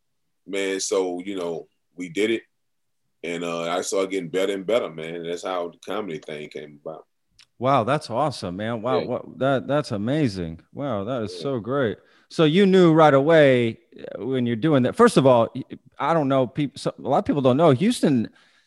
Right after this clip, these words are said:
Speaker 2: great comedy scene.
Speaker 1: Yeah, yeah.
Speaker 2: Right? I mean,
Speaker 1: It is.
Speaker 2: I feel like people only talk about New York and L A.
Speaker 1: Yeah, man, Houston, I got a, I got a couple of boys down there that's funny, man, like Rodney Bingham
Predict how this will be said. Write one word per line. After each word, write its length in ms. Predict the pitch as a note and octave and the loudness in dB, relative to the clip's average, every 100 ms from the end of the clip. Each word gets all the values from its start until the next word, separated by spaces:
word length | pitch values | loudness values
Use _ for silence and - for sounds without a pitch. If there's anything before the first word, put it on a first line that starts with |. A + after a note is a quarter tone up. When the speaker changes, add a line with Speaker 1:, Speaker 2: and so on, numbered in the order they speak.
| _ _ A#2 | _ _ -10
Speaker 2:
great 340 | B2 G3+ D#4+ | 2 4 4
comedy 420 | F#3+ C#3 A#2 A2 | 2 2 2 -2
scene. 480 | G2+ - A2 F#2 G2 _ _ _ _ _ | -4 -2 -2 -2 -6 _ _ _ _ _
Speaker 1:
Yeah, 280 | B2+ F#3+ - _ _ | 6 6 4 _ _
yeah. 280 | A2+ D3 - _ _ - | 0 0 -2 _ _ -14
Speaker 2:
Right? 340 | G2 D#3 A3 | 0 4 4
I 100 | F3 | 4
mean, 380 | F3+ F3+ E3 C#3+ | 2 0 -2 -6
Speaker 1:
It 180 | G#2 B2 C#3 - | -8 -4 -4 -4
is. 80 | C#3 - | -14 -4
Speaker 2:
I 80 | D3+ | -4
feel 160 | D#3+ F#3+ | 2 4
like 160 | E3+ | 4
people 220 | F#3+ F3 F3 | 2 2 4
only 140 | E3 | 4
talk 240 | E3 E3+ E3 | 2 2 2
about 460 | C#3+ C#3 C3+ B2+ - _ _ | 2 4 4 0 -6 _ _
New 260 | A2+ B2+ C3+ | -2 4 6
York 420 | D3 G3 G3 E3+ | 6 6 4 2
and 140 | D3 | 2
L 200 | C#3 B2 | 4 2
A. 280 | G2+ F2+ F2 _ | 0 -4 -8 _
Speaker 1:
Yeah, 160 | F#2+ F#2 | -20 -14
man, 160 | F2+ F2+ | -10 -8
Houston, 260 | A2 G#2 | -10 -4
I 60 | G2+ | -2
got 180 | C3 E2+ | 0 -2
a, 80 | D#2+ | -4
I 100 | - | -4
got 160 | A#2+ F#2 | -2 -4
a 40 | |
couple 240 | - G2+ F#2+ | -4 -8 -8
of 100 | F2 | -8
boys 320 | G2 F#2 F2 | -4 -4 -6
down 200 | F2+ F2 | -10 -10
there 140 | F2+ | -10
that's 140 | F2 E2 | -10 -12
funny, 280 | - B2 F2+ | -12 -10 -8
man, 380 | E2+ F2+ F#2 | -10 -12 -12
like 220 | F2+ E2 _ _ | -12 -12 _ _
Rodney 300 | F2 F#2+ F2+ | -6 -6 -8
Bingham 520 | D#2 F2 G2 G2+ | -10 -8 -8 -10